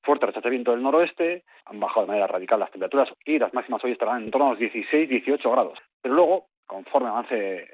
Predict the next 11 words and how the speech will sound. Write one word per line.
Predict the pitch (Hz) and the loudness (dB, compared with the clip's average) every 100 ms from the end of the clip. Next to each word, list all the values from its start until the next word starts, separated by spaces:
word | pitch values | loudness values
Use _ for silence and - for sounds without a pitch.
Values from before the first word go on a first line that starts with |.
| - | -12
avance | 90 113 117 104 | -4 -4 -2 -2
el | 95 98 | -2 2
día, | 143 135 - _ _ _ _ _ | 4 4 -2 _ _ _ _ _
sobre | - 92 | -10 -4
todo | 110 | 0
cuando | 104 | 0
nos | 95 98 | -2 -4
acercamos | 92 117 104 | 0 0 0
hacia | - 92 | -4 -4
el | |
mediodía, | 95 90 147 147 - | -2 4 6 4 2